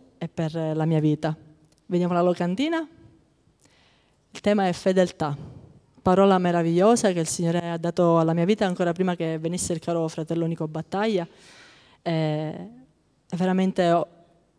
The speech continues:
ho visto come questa parola all'interno della Bibbia si parla continuamente della fedeltà di Dio. E allora mi sono cominciata a chiedere, ma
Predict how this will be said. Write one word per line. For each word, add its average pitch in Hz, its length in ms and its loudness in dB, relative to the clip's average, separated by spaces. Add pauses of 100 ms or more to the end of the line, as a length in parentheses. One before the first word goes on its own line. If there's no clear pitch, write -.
(200)
ho 202 140 6
visto 226 420 2
come 208 260 0
questa 196 320 0
parola 269 680 4
all'interno 185 460 0
della 190 200 0
Bibbia 220 240 0
si 190 140 -4
parla 180 260 -2
continuamente 180 760 0
della 160 200 -4
fedeltà 156 360 -4
di 156 180 -6
Dio. 147 280 -2 (320)
E 196 80 2
allora 240 140 8
mi 240 100 2
sono 208 160 0
cominciata 196 320 0
a 185 60 0
chiedere, 185 280 0
ma 185 160 -2